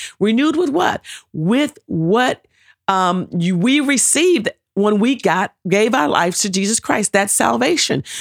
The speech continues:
So it's not a one-shot deal where you get saved and, yeah, okay, you know, you got it. No,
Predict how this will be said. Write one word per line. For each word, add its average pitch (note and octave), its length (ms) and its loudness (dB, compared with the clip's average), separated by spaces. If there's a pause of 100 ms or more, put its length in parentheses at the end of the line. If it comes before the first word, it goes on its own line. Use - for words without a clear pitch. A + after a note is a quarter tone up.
(160)
So C4 440 2
it's A3+ 160 2
not - 220 0
a - 60 2
one-shot A3 680 0
deal A3 300 2
where E3+ 120 0
you G#3 160 0
get A3 200 0
saved G3+ 420 0
and, E3 180 0
yeah, B3 360 2
okay, A3+ 520 0
you B3 120 2
know, A3 320 0 (280)
you A#3+ 140 0
got B3 340 0
it. - 160 -4
No, A#3 380 0